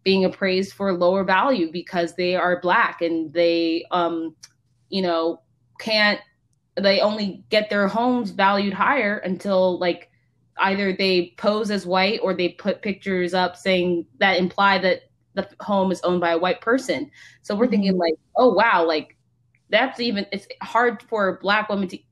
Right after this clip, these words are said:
Speaker 1: or Black people to acquire wealth because of, you know, the whole s-, systemic, the whole system is, you know, incentivized to keep Black people down." So
Speaker 2: Mm-hmm.
Speaker 1: it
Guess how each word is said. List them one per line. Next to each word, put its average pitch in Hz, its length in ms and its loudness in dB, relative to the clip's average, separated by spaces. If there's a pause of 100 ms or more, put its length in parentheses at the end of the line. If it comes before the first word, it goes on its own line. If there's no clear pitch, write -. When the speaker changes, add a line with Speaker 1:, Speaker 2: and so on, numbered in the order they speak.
(100)
Speaker 1:
or 185 180 0
Black 196 240 -2
people 185 320 -6
to - 260 -6
acquire 185 440 0
wealth 185 360 0
because 220 480 0
of, 175 200 0 (440)
you 190 100 -2
know, 180 140 2
the 175 100 -2
whole 190 260 -4
s-, - 240 -18
systemic, - 640 -6 (580)
the 196 180 4
whole 196 160 -2
system 180 640 -2 (320)
is, 180 440 2 (280)
you 185 140 -2
know, 139 240 -8 (340)
incentivized 196 920 2
to 202 100 -6
keep - 380 -8
Black 180 340 -2
people 170 480 -4 (160)
down." 170 480 0 (300)
So 196 460 4
Speaker 2:
Mm-hmm. 190 180 -2 (140)
Speaker 1:
it - 100 -8